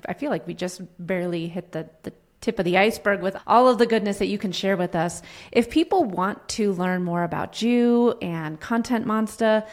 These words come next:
or anything else, they want to see you speak on stage, what's the best way for them to get a hold of you?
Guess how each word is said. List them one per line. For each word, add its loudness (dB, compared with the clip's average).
or -2
anything 2
else, 2
they 2
want -2
to -6
see -4
you -2
speak -4
on -6
stage, -2
what's -2
the -6
best -4
way -2
for -4
them -4
to -4
get -8
a -8
hold -8
of -14
you? -10